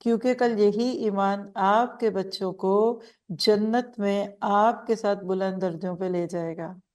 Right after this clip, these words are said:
कभी आपके बच्चे के ना, "मम्मा आपको क्या हो गया है, अम्मी आप बदल गई, माँ हर वक्त आप ये", तो आपने कहना, "बेटा मैं अब आपके लिए भी तो कुछ जमा करूँ ना, फिर मैंने आपको वो फ़ोर्टी दर्जे से एटी पे तो लेके आना है ना।"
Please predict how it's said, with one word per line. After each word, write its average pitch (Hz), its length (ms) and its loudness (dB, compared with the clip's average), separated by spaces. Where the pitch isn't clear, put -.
कभी 220 200 2
आपके 240 260 4
बच्चे 208 280 -2
के 254 100 -2
ना, 262 160 -2
"मम्मा 220 300 2
आपको 220 260 -4
क्या 196 200 0
हो 185 420 -2
गया 170 260 -4
है, 170 280 -8
अम्मी 202 280 -2
आप 196 160 0
बदल 190 380 -2
गई, 190 300 -2
माँ 190 440 -2
हर 202 200 0
वक्त 196 340 -4
आप 180 180 -4
ये", 190 100 -2
तो 226 60 -12
आपने 190 280 -4
कहना, 190 260 -4
"बेटा 180 300 -4
मैं 202 120 -4
अब 190 140 -4
आपके 180 340 -4
लिए 190 220 -2
भी 202 120 -6
तो 196 140 -4
कुछ 196 220 -6
जमा 185 340 -4
करूँ 180 300 -6
ना, 175 160 -6
फिर 196 100 0
मैंने 196 260 0
आपको 190 380 0
वो 202 140 2
फ़ोर्टी 196 380 -2
दर्जे 190 340 -2
से 190 180 -2
एटी 190 200 -4
पे 190 100 -4
तो 190 120 -4
लेके 185 300 -4
आना 175 260 -4
है 196 80 -4
ना।" 196 100 -6